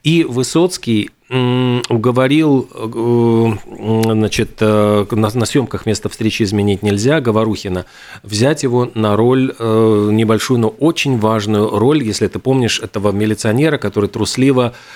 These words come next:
э, сдал Фоксу всю эту группу, который вот потом:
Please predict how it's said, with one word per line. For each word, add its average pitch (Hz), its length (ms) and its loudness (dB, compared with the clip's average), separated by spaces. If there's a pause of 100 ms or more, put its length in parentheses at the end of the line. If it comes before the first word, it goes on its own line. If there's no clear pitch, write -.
(120)
э, 110 140 -4
сдал 117 300 0
Фоксу 110 680 -2 (180)
всю - 200 -2
эту 107 120 -2
группу, 104 300 0
который 101 260 0
вот 101 160 0 (220)
потом: 107 320 -2